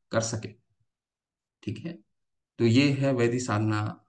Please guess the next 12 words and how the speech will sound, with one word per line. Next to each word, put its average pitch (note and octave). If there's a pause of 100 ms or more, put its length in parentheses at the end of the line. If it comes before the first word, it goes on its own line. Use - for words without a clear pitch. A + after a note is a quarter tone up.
रागानुगा B2+
भक्ति। D3+
हम G#2+
आगे A2
पढ़ेंगे। B2+
रागानुगा C#3+
भक्ति, C3
भक्ति B2
सेवा C3
का B2+
सहज B2+
अभ्यास। C3